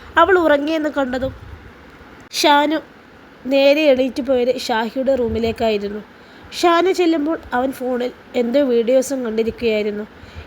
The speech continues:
ഇപ്പോൾ വാക്കറോ മറ്റു ആരുടെയും സഹായമോ ഇല്ലാതെ അവന് ചെറിയ ദൂരം ഒന്ന് നടക്കാൻ കഴിയും.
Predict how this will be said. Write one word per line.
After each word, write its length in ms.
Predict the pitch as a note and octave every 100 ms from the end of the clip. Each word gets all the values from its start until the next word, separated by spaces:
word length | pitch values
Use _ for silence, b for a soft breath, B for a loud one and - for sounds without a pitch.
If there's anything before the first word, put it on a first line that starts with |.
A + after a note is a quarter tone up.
| E4
ഇപ്പോൾ 200 | D#4+ G4+ E4+
വാക്കറോ 440 | C#4 C4+ - E4+
മറ്റു 260 | D4+ D4+ E4
ആരുടെയും 420 | D4 C4+ C4+ D4 -
സഹായമോ 460 | A#3+ A#3+ C4 B3+ C#4 C4+ - - -
ഇല്ലാതെ 380 | A#3 A3+ A3+ A#3 - B B -
അവന് 240 | D4+ D#4 F4+ -
ചെറിയ 240 | C4 C#4
ദൂരം 300 | C#4 C4+ C4 B3+ A#3+
ഒന്ന് 160 | A#3+ B3+
നടക്കാൻ 380 | A3+ G3+ - A3 - - - - - - - - - - - - - - -
കഴിയും. 380 | C4 A#3 A#3